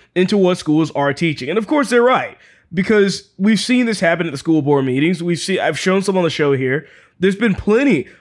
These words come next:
of these school board meetings that we can point directly to and see the parents talking and speaking out against the school board members, as much as they, of course, don't want to hear from them at all.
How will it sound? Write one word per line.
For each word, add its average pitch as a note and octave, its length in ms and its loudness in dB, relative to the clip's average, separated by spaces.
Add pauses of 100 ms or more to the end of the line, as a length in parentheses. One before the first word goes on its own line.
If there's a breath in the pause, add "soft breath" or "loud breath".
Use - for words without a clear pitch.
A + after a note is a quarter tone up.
(140 loud breath)
of F3+ 140 0
these F#3 140 0
school G#3+ 180 0
board F#3 180 2
meetings E3 220 2
that D#3 120 0
we F3+ 120 2
can D#3+ 240 -2
point F#3 260 -2
directly F#3 400 0
to D#3+ 400 2
and C#3+ 200 -2
see F#3+ 240 0
the E3 100 0
parents D3+ 420 -2
talking E3+ 420 -2
and C3+ 80 -6
speaking F3 320 -4
out D#3 200 2
against D3+ 240 -2
the C#3+ 60 -12
school D#3 240 -2
board C#3+ 200 0
members, C#3 400 0 (300 loud breath)
as D#3 120 -2
much F#3 220 0
as F3+ 60 -6
they, F3 140 2
of D#3 100 0
course, D#3+ 260 0
don't D3+ 260 2
want D3 280 0
to C#3 140 -2
hear E3 200 2
from D#3+ 220 -2
them D3 100 0
at C3+ 120 2
all. C3 260 2